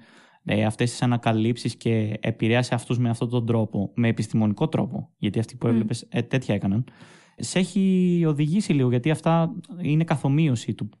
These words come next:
Speaker 1: τι βλέπουμε στα πρότυπά μας. Γι' αυτό σου έκανα και αυτή την ερώτηση, είναι πολύ σημαντική.
Speaker 2: Το ξέρεις ότι το paper του Einstein, ε, δεν είχε, δε-, δεν το είχαν δεχτεί
Speaker 1: Ναι, ναι, ναι.
Speaker 2: τριάντα μία φορές.
Speaker 1: Ναι, ναι, ναι, τον είχαν απορρίψει άπειρες φορές.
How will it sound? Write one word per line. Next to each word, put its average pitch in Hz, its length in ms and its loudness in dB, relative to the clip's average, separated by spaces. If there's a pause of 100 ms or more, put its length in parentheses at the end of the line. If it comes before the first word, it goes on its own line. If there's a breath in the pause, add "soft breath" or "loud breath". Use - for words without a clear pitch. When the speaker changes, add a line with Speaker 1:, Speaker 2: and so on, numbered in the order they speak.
(400)
Speaker 1:
τι 120 100 -2
βλέπουμε 110 320 2
στα 104 140 -6
πρότυπά 98 420 -2
μας. 95 240 -2
Γι' - 60 -6
αυτό 113 160 -2
σου 147 60 -2
έκανα 160 200 0
και 127 80 -2
αυτή 113 140 -6
την 117 140 -2
ερώτηση, 110 340 2
είναι 123 100 2
πολύ 127 160 0
σημαντική. 120 540 -2 (240)
Speaker 2:
Το - 80 -2
ξέρεις 240 340 0
ότι 202 180 0
το 196 440 0
paper 196 420 2
του 196 120 0
Einstein, 190 680 0
ε, 190 480 0 (240)
δεν 208 300 4
είχε, 196 640 2
δε-, - 400 -2
δεν 208 160 4
το 226 80 2
είχαν 220 180 0
δεχτεί 208 160 0
Speaker 1:
Ναι, 120 140 4
ναι, 123 60 4
ναι. 120 60 4 (120)
Speaker 2:
τριάντα 127 180 4
μία 113 220 0
φορές. 208 420 -2
Speaker 1:
Ναι, 147 120 4
ναι, 147 120 4
ναι, 139 180 2
τον 117 160 2
είχαν 139 240 0
απορρίψει 123 420 0
άπειρες 120 400 -2
φορές. 92 360 -8